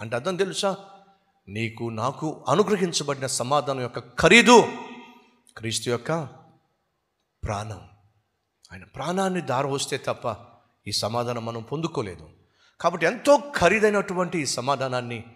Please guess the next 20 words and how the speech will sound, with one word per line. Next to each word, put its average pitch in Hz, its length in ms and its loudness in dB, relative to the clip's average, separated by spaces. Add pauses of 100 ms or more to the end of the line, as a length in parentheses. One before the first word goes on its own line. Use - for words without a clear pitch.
(360)
ప్రతి 233 180 -6
చిన్న 180 320 0
చిన్న 180 240 -6
దానికి, 139 500 -4 (680)
అనవసరమైన 226 580 4
వాటికి, 139 520 -2 (280)
వ్యర్థమైన 247 500 6
సంభాషణలకు, 156 920 0 (420)
వ్యర్థమైనటువంటి 226 640 6
విషయాలకు 143 680 -2 (720)
మన 95 80 -20
సమాధానం 156 520 -2
పోగొట్టుకోవడం 147 680 -6
ధర్మం 143 280 -2
అంటారా? 143 380 -4 (680)
కానే 113 220 0
కాదండి. 85 520 -16 (180)
అబ్రహాం 127 380 -6
అదే 135 200 -6 (100)
చేశాడు. 87 460 -18